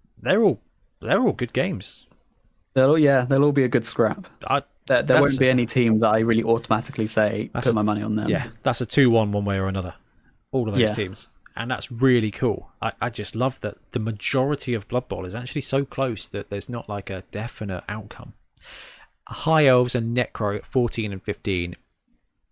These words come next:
Speaker 1: Ah, this is really tough 'cause I think Necro have the potential to be fantastic,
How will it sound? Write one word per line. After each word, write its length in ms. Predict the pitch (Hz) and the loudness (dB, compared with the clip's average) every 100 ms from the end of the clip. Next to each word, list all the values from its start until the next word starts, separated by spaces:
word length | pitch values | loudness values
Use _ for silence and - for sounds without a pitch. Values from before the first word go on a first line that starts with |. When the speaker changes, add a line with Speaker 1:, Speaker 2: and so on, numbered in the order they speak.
| _ _ _ _ _ | _ _ _ _ _
Speaker 1:
Ah, 140 | - - | -8 -8
this 240 | - 131 - | -2 -2 -2
is 160 | 117 | -6
really 340 | 107 110 107 98 | -2 -2 -2 -4
tough 320 | - 95 - | -6 -8 -8
'cause 160 | - - | -12 -6
I 100 | 143 | -4
think 220 | 160 151 | -2 -4
Necro 520 | 131 131 127 - 98 92 | -2 -4 -6 -8 -8 -6
have 180 | 104 | -10
the 80 | 107 | -10
potential 520 | 110 - - 120 - 101 | -12 -10 -8 -6 -8 -10
to 100 | 101 | -6
be 180 | 110 | -6
fantastic, 800 | 98 - 92 85 - 95 - 87 | -6 -8 -10 -12 -12 -12 -10 -12